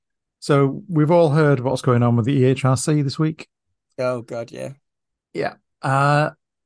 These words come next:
Speaker 1: trans act-, activists horrified as U K government considers making sex mean biological sex.
Speaker 2: Mm-hmm.
Speaker 1: So this is the ongoing saga with the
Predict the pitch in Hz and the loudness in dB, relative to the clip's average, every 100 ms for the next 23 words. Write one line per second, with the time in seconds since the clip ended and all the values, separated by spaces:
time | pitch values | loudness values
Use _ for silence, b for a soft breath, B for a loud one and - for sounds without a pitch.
0 | _ _ _ _ - 170 147 139 - - | _ _ _ _ -2 0 0 -2 -8 -8
1 | 165 - 151 135 - 151 143 - 131 131 | -8 -6 -4 -4 -2 -2 -2 0 0 0
2 | 123 - 139 113 135 127 110 120 123 127 | -2 -4 -6 -2 -2 -2 -4 -4 -4 -4
3 | 120 - 120 110 117 107 117 104 - 143 | -6 -4 -4 -4 -6 -6 -8 -6 -6 -8
4 | - - 120 117 113 - 151 107 - 120 | -10 -4 -2 0 -2 -6 -12 -12 -8 -8
5 | 123 113 104 117 113 104 - - 175 120 | -6 -8 -8 -10 -10 -10 -14 -12 -12 -10
6 | 110 104 120 151 185 B _ - 147 151 | -14 -12 -14 -16 -18 B _ -4 -2 0
7 | 139 143 147 165 151 143 147 135 127 - | -2 0 0 2 2 4 2 2 0 -4
8 | - - - 143 143 127 123 117 120 117 | -12 -10 -4 0 0 0 0 -2 -2 -4
9 | 110 117 117 123 | -2 -2 -2 -4